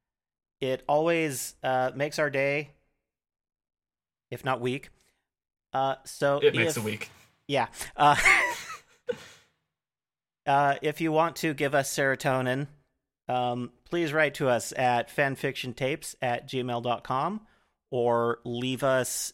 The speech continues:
Speaker 1: a comment on our YouTube channel or leave us a review on Apple Podcasts or a rating on Spotify. Um, you can also get us, uh, at the site formerly known as Twitter.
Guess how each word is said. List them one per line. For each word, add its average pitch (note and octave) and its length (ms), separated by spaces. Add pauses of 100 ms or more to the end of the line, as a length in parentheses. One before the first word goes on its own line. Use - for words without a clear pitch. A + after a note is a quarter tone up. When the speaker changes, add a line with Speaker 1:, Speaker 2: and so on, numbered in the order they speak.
Speaker 1:
a A#2+ 300
comment D3 460
on B2+ 160
our A#2 100
YouTube D3 360
channel F3+ 500 (460)
or G3 440
leave F#3 260
us F#3 380
a E3 220
review D#3 640 (240)
on B2+ 380
Apple C#3+ 260
Podcasts - 1080 (340)
or A#2+ 300
a A#2+ 60
rating B2 380
on A2+ 200
Spotify. - 540 (640)
Um, A#2+ 460 (480)
you C#3 100
can E3 140
also G#3 640 (280)
get F#3 180
us, - 500 (140)
uh, E3 300
at D#3+ 240
the D#3+ 220
site F3 340
formerly E3 460
known D3+ 200
as D#3 160
Twitter. F3 480